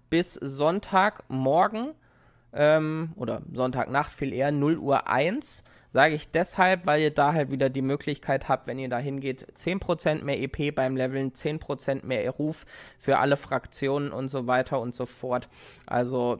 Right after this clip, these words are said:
das könnt ihr aktuell noch ausnutzen.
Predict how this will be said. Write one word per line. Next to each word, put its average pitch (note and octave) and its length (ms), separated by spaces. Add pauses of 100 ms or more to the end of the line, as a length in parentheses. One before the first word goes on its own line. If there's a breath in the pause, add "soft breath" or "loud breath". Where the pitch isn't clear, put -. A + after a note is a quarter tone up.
das B2+ 240
könnt C3+ 260
ihr A#2+ 140
aktuell B2 540
noch C3+ 320
ausnutzen. C3+ 880